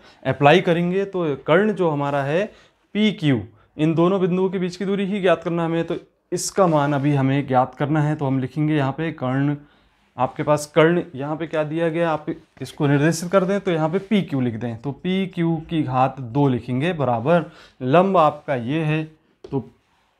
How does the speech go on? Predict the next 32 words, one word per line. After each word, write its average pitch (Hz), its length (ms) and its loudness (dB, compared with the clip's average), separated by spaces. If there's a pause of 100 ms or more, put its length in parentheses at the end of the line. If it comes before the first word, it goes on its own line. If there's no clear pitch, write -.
(180)
ई-, 151 160 -2
सॉरी, 131 300 -2 (380)
ये 175 360 4 (120)
आपका 147 260 -2
लंब 170 260 4
है 185 140 2
वाई 135 200 0
टू 165 140 -2
माइनस 160 460 -2 (140)
वाई 127 240 4
वन। 139 240 0
तो 143 160 -6
इसको 127 240 -6
अपन 151 260 -2
लिख 135 140 -6
देते 147 200 -6
हैं 147 80 -4
यहाँ 143 200 -2
पे 156 200 -4 (380)
वाई 131 320 2
टू 147 420 0
माइनस 131 760 -4 (120)
वाई 127 360 0
वन 127 260 0
की 135 200 -8
घात 113 420 -8
दो 147 480 0 (320)
और, 143 440 0 (280)
अ, 120 160 -8
धन 113 580 0 (380)
यहाँ 139 260 0
पे 180 200 -4